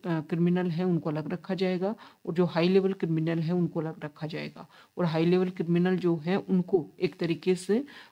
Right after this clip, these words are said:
बहुत ही थोड़ा स्ट्रिक्ट लेवल का जो प्रिजन इंफ्रास्ट्रक्चर है, वो उनके लिए डेवलप किया जा रहा है। तो राइटर ने यहाँ पर फोकस किया है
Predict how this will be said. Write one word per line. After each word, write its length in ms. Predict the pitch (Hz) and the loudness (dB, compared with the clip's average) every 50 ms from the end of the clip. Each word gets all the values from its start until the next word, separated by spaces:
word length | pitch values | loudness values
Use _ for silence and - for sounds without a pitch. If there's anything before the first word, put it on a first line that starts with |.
| _ - | _ -6
बहुत 340 | 170 170 160 165 160 - - | -4 -2 -2 -2 -4 0 2
ही 260 | 202 214 240 262 - - _ _ _ _ _ _ _ _ _ _ _ _ _ - - - _ - 175 - | 2 4 4 2 0 -4 _ _ _ _ _ _ _ _ _ _ _ _ _ -12 -12 -12 _ -18 -8 0
थोड़ा 340 | 175 170 170 180 175 - - - _ - 208 | 2 2 4 4 2 0 -2 -8 _ -2 0
स्ट्रिक्ट 420 | 202 - - 240 240 240 - - | 0 0 2 2 0 2 4 4
लेवल 360 | 220 202 175 165 160 165 160 | 6 6 6 6 4 2 0
का 140 | 156 - 170 | 0 0 -2
जो 140 | 156 165 170 | 0 0 -2
प्रिजन 480 | - - - 170 151 151 180 180 170 147 - _ _ _ _ _ - - - | -4 0 0 0 2 4 4 2 2 2 -2 _ _ _ _ _ -12 -2 2
इंफ्रास्ट्रक्चर 680 | 175 165 - - 170 165 - - 170 - - - 170 170 | 2 2 2 2 0 0 0 -4 -8 -8 -6 -4 -4 -2
है, 140 | 160 175 180 | 0 0 0
वो 120 | 185 180 | 0 0
उनके 220 | 165 151 143 - | -2 -2 -2 0
लिए 120 | 160 156 151 | 0 0 0
डेवलप 360 | 156 160 156 160 160 160 - | 0 0 0 0 0 -2 -4
किया 140 | - 160 156 | -6 -6 -6
जा 160 | 160 160 151 | -6 -6 -10
रहा 140 | - - 160 | -10 -10 -12
है। 200 | 147 170 226 247 - - - - - _ - | -6 -6 -6 -6 -6 -10 -20 -20 -16 _ -2
तो 80 | 214 | -2
राइटर 400 | 196 190 185 180 190 185 233 240 | 2 4 4 4 4 6 6 8
ने 140 | 240 247 240 | 8 8 8
यहाँ 140 | 226 214 208 | 8 4 2
पर 160 | - 226 208 | 0 -4 -6
फोकस 400 | - - 170 - - 180 - - | -2 -4 -6 -4 -4 -8 -8 -8
किया 240 | - - 170 165 160 | -8 -6 -4 -4 -4
है 280 | 151 147 160 190 240 | -4 -6 -4 -6 -6